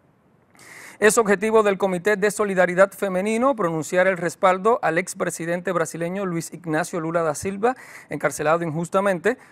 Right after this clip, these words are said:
por la solidaridad con el pueblo bolivariano de Venezuela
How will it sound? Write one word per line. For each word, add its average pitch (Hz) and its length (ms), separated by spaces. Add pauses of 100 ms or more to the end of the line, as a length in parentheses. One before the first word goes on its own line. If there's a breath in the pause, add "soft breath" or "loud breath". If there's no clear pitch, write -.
(140 soft breath)
por 170 240
la 175 140
solidaridad 208 580
con 175 220
el 160 80
pueblo 180 340
bolivariano 170 500
de 180 60
Venezuela 180 640